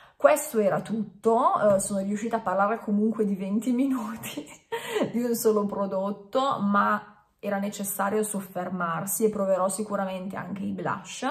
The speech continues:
Eh, non ha nessun tipo di odore particolare, che questa è una cosa che temiamo, temiamo sempre, anzi ha un-, una leggerissima, proprio molto delicata profumazione dolcina.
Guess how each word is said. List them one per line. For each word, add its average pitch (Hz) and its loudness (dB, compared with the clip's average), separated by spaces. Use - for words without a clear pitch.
Eh, 214 6
non 254 4
ha 262 8
nessun 269 4
tipo 240 0
di 214 2
odore 196 4
particolare, 190 0
che 190 -4
questa 180 -6
è 190 -4
una 185 -6
cosa 196 -4
che 185 -10
temiamo, 185 -6
temiamo 190 -4
sempre, 196 -2
anzi 185 -4
ha 180 -4
un-, 196 -2
una 202 2
leggerissima, 240 0
proprio 208 -2
molto 226 4
delicata 202 -2
profumazione 196 -4
dolcina. 180 -4